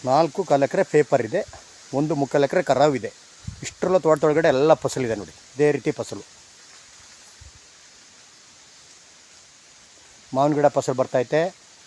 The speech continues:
ಮತ್ತು ತೆಂಗಿನ ಗಿಡ ಫಸಲು ಬರ್ತೈತೆ, ಇಂಬಿ ಗಿಡನ ಫಲ ಬರ್ತೈತೆ, ಒಂದು ಸ್ವಲ್ಪ ಸಪೋಟ ಗಿಡನೂ ಐತೆ ಒಳಗಡೆ ಎಲ್ಲ. ನಾನು ರೋಡ್ ತೋರಿಸಿಲ್ಲ, ಮಧ್ಯೆ ಲ್ಯಾಂಡ್ ಒಳಗಡೆ ನಿಂತ್ಕೊಂಡು ವಿಡಿಯೋ ಮಾಡ್ತಾಯಿದ್ದೀನಿ ನೋಡಿ. ತೆಂಗಂತೂ ಎಲ್ಲ ಇದೇ ರೀತಿ ಇದೆ.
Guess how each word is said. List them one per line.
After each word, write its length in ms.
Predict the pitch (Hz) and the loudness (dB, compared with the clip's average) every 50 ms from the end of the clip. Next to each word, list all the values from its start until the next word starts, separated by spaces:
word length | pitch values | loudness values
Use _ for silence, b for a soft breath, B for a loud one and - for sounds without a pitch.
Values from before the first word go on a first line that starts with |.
| - _ - | -14 _ -6
ಮತ್ತು 160 | 139 - - 143 - | -4 -2 -2 -2 -2
ತೆಂಗಿನ 220 | 143 135 156 160 147 | 0 0 0 0 2
ಗಿಡ 100 | 151 151 - | 0 0 -2
ಫಸಲು 200 | 139 - - 139 123 | -2 -6 -4 -2 -2
ಬರ್ತೈತೆ, 380 | 127 - - 131 131 120 - 160 160 143 | -2 -2 0 -2 -2 0 0 0 0 0
ಇಂಬಿ 180 | 131 147 156 151 147 | -2 -2 -4 -2 -2
ಗಿಡನ 200 | 143 147 143 143 - | -2 0 0 0 0
ಫಲ 120 | - 131 135 120 | 2 0 0 0
ಬರ್ತೈತೆ, 420 | 127 - - 127 117 110 - 151 160 180 185 - b b b b _ - | -2 -4 -4 -4 -4 -4 -4 -4 -4 -4 -4 -8 b b b b _ -8
ಒಂದು 120 | 131 143 147 135 - | -4 -4 -2 -2 -2
ಸ್ವಲ್ಪ 180 | 139 131 - 135 - | -2 -2 -2 -2 -2
ಸಪೋಟ 260 | 139 120 - 165 143 160 151 139 | -2 -2 -2 -2 -2 0 0 2
ಗಿಡನೂ 220 | 135 139 127 123 120 | 2 2 2 0 -2
ಐತೆ 120 | 113 - 143 127 | 0 -2 0 0
ಒಳಗಡೆ 260 | 127 123 135 127 123 113 107 | 2 2 2 2 2 2 2
ಎಲ್ಲ. 120 | 120 151 208 - _ _ _ - _ _ _ - _ _ _ _ _ _ - - - _ - - _ - | 0 0 -2 -2 _ _ _ -20 _ _ _ -20 _ _ _ _ _ _ -20 -20 -20 _ -20 -14 _ -6
ನಾನು 140 | 135 131 127 | -4 -2 0
ರೋಡ್ 140 | 139 156 147 - | 0 0 2 0
ತೋರಿಸಿಲ್ಲ, 300 | 143 - - 143 156 185 185 - 127 131 | -2 -2 -2 -2 0 0 0 0 0 -2
ಮಧ್ಯೆ 180 | 131 127 156 156 143 | 0 2 2 4 4
ಲ್ಯಾಂಡ್ 200 | 131 135 151 147 151 | 6 4 4 4 2
ಒಳಗಡೆ 200 | 147 139 147 156 147 | 2 2 2 2 2
ನಿಂತ್ಕೊಂಡು 260 | 143 123 156 160 151 139 | 0 2 2 2 2 4
ವಿಡಿಯೋ 120 | 139 143 135 135 | 4 4 4 4
ಮಾಡ್ತಾಯಿದ್ದೀನಿ 380 | 123 - 131 120 123 123 127 127 | 4 4 2 0 0 -2 -2 0
ನೋಡಿ. 140 | 123 151 165 - _ _ _ _ _ _ _ _ _ _ _ _ _ _ _ _ _ _ _ _ _ _ _ _ _ _ - - - - | 0 0 -2 -4 _ _ _ _ _ _ _ _ _ _ _ _ _ _ _ _ _ _ _ _ _ _ _ _ _ _ -20 -16 -8 -4
ತೆಂಗಂತೂ 360 | 139 143 151 160 156 139 147 139 | -2 0 0 0 2 2 2 2
ಎಲ್ಲ 420 | 135 147 156 160 160 165 165 165 170 160 139 | 2 2 0 0 0 0 4 4 4 4 4
ಇದೇ 160 | 127 143 147 151 165 170 175 175 156 | 4 4 4 4 4 4 4 4 2
ರೀತಿ 140 | 147 120 143 127 | 2 0 0 0
ಇದೆ. 140 | 127 143 | 2 2